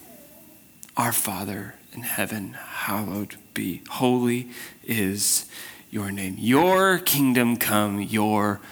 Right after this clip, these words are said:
will be done on earth as it is in heaven. Your kingdom, not ours. By the way, Jesus prayed this, right?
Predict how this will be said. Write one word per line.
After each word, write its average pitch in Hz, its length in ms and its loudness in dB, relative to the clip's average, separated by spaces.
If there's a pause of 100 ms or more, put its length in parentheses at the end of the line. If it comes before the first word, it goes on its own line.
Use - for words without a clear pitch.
(300)
will 95 440 -2
be 101 200 0
done 98 420 0
on 101 280 -4
earth 170 440 2
as 113 140 2
it 113 160 -2
is 120 480 0 (1120)
in 110 140 -10
heaven. 110 420 -8
Your 127 200 0
kingdom, 113 580 -6 (180)
not 101 320 -8 (640)
ours. 50 440 -4 (120)
By 147 100 0
the 160 100 2
way, 147 140 4
Jesus - 460 0
prayed 90 300 -6
this, 113 320 -6 (120)
right? 139 260 -8